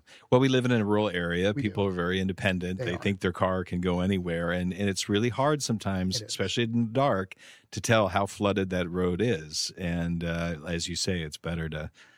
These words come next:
Speaker 1: to don't, don't risk it. It's not worth it.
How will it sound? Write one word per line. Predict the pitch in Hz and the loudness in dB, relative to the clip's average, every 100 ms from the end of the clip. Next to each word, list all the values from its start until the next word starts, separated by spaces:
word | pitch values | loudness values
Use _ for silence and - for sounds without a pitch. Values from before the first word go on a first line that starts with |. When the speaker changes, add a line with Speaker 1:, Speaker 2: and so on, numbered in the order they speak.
| _ - | _ -4
Speaker 1:
to | 90 82 82 | -2 -2 -4
don't, | 73 87 92 85 | -6 -2 -2 0
don't | 98 92 85 | 0 0 0
risk | 80 - | -2 -4
it. | - | -8
It's | - 82 | -10 -6
not | 78 | -6
worth | 78 76 | -8 -10
it. | - | -12